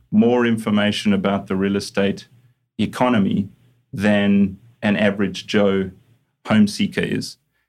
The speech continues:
And that's pretty much the same thing that's happened in every other market.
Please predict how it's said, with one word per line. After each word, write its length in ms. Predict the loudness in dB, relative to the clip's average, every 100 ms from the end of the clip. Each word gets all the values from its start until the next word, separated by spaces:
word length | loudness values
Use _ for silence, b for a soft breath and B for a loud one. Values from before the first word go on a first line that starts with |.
| -4
And 160 | 0
that's 460 | 0 -2 -6 -16 -18 _
pretty 180 | -2 0
much 280 | 0 -2 -6
the 60 | -8
same 520 | -2 0 2 0 -2
thing 320 | 0 2 2
that's 220 | 0 -2
happened 320 | -4 0 2
in 140 | 2 2
every 280 | 2 0 0
other 200 | 0 0
market. 460 | -2 -4 -6 -8